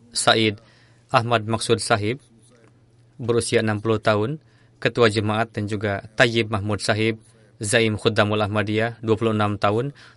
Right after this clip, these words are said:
terluka disebabkan oleh tembakan tersebut dan sempat dirawat di rumah sakit untuk beberapa waktu.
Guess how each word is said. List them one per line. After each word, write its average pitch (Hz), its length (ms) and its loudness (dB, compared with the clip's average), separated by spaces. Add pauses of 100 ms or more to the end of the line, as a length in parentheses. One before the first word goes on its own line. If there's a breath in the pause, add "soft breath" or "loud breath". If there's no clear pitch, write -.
terluka 135 400 0
disebabkan 110 480 -2
oleh 104 160 -4
tembakan 107 480 -2
tersebut 110 400 -4 (320 soft breath)
dan 117 160 2
sempat 120 400 -4
dirawat 113 320 2
di 107 80 -6
rumah 104 160 -2
sakit 104 320 -6
untuk 104 240 -6
beberapa 101 320 -2
waktu. 101 400 -6